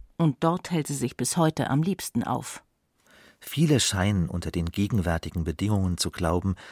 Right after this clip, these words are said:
Speaker 2: dass Informationen in der Wirklichkeit auf eine ähnliche Weise vorkommen wie Atome,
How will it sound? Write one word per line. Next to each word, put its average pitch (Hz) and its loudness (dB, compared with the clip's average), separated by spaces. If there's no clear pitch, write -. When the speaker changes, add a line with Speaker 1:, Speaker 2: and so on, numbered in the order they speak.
Speaker 2:
dass 98 0
Informationen 110 0
in 92 -2
der 87 0
Wirklichkeit 98 -2
auf 98 -6
eine 98 0
ähnliche 107 0
Weise 85 0
vorkommen 82 -2
wie 80 -6
Atome, 87 -4